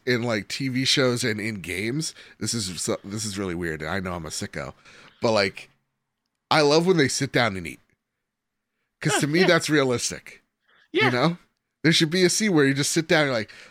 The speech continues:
Speaker 1: "Listen, let's talk about this over a hot plate of pancakes."
Speaker 2: Yeah.
Speaker 1: That's why Pulp Fiction's great, because it shows that.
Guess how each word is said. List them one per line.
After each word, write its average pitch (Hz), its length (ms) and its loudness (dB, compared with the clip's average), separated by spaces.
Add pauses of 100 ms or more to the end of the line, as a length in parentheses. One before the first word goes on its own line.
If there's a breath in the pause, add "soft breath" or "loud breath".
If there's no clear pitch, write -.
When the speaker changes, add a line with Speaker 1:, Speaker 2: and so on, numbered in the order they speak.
Speaker 1:
"Listen, 135 280 0
let's 127 200 -4
talk 175 300 0
about 165 300 2
this 151 280 0
over 123 460 -2
a 104 140 -2
hot 120 400 -2 (480)
plate 120 240 -2
of 87 100 -8
pancakes." - 760 -10 (720)
Speaker 2:
Yeah. 262 180 -6 (160)
Speaker 1:
That's - 100 -10
why 156 180 4
Pulp 151 240 0
Fiction's 127 500 -4
great, 151 280 2
because 113 280 -8
it 117 100 -8
shows 196 420 4
that. 76 240 -8